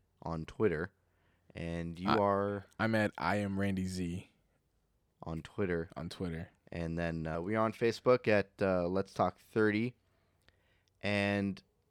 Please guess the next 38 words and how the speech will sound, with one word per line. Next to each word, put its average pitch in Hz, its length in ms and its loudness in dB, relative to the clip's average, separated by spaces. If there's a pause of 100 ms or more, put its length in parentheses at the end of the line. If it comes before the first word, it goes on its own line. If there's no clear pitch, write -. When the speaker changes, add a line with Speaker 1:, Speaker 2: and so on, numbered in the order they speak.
(100)
Speaker 1:
if 104 140 -6
you 120 80 6
haven't 202 200 8
already, 180 520 4 (320)
share 220 260 4
this 214 180 0
with 113 100 2
your 85 100 0
friends. - 360 -14 (220)
'Cause 120 200 2
it's - 120 -10
one 170 140 4
of 165 60 6
those 147 200 6
things 127 320 -4
where 117 380 4 (400)
we 123 120 -2
put 139 120 2
a 143 40 8
lot 135 160 8
of 123 80 4
time 131 240 2
and 120 80 2
effort 110 400 0
into, 113 800 -4
um, 92 440 0 (300)
a - 60 -6
lot 120 140 6
of 117 100 2
our 113 60 2
thoughts, 107 320 0
and 101 100 -8
we 104 100 -4
really 104 260 0
appreciate 98 480 -6
that 92 180 -10
you 110 80 -8
guys 90 320 -2